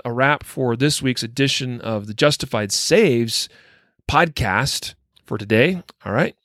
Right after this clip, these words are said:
Or at least the Jus-, Justified Saves episode for the week or month or whatever. I don't know even what to call things anymore. It's changing all, all the format and everything. Hey, guys, a couple reminders.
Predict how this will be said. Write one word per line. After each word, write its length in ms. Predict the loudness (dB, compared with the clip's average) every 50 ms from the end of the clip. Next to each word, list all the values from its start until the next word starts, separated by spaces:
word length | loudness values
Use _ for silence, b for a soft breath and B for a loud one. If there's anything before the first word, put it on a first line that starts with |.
| _ _ -12
Or 100 | -8 -4
at 60 | -2
least 160 | -2 -2 -2
the 80 | -2 -2
Jus-, 220 | 0 2 0 0
Justified 400 | 0 -2 -2 -2 0 0 0 0
Saves 260 | 2 2 2 2 2 0
episode 540 | -2 0 0 0 0 0 0 0 0 0 -2
for 180 | -4 -4 -4
the 80 | -2 0
week 300 | 0 0 0 0 -6 -12
or 120 | -10 -8 -2
month 320 | 2 2 2 2 0 -4
or 80 | -8 -6
whatever. 440 | 0 2 2 4 4 2 -2 -4 -6 -4
I 60 | 0
don't 100 | 2 4
know 160 | 4 4 6
even 140 | 4 4 2
what 100 | 0 -2
to 80 | -2
call 180 | 0 2 2 2
things 220 | 2 0 -4 -4
anymore. 360 | -2 -2 -2 -2 -2 -4 -4 -6
It's 220 | -8 -12 -14 -14 -16 -14 -8
changing 380 | -4 -2 -2 -2 -2 -4 -4
all, 160 | -2 -2 -2 -4
all 200 | -4 -4 -4 -4
the 80 | -4
format 300 | -4 -4 -2 -2 -2 -2
and 80 | -2 -2
everything. 300 | -4 -4 -4 -6 -8 -10 B B B B B B B
Hey, 100 | 2 4
guys, 200 | 4 4 4 2
a 20 |
couple 220 | -2 -2 -2 0
reminders. 500 | 0 0 2 2 2 2 2 0 0 -2